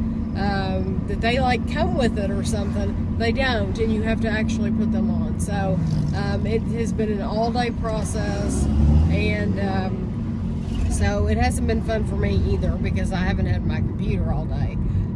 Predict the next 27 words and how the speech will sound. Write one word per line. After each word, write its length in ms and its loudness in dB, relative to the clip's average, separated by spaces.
But, 400 0
um, 640 0
um, 320 0
anyway, 540 0
that's 240 0
all 260 2
for 180 0
now. 380 0
And, 480 0
uh, 120 -4
like 220 -4
I 80 -4
said, 220 -4
I'll 140 -6
show 180 -6
you 200 -6
what 260 -4
we 220 -6
bought, 480 -8
uh, 400 -8
for 160 -10
sixty-five 560 -10
dollars 500 -8
when 260 -8
I 80 -8
get 160 -10
home. 200 -14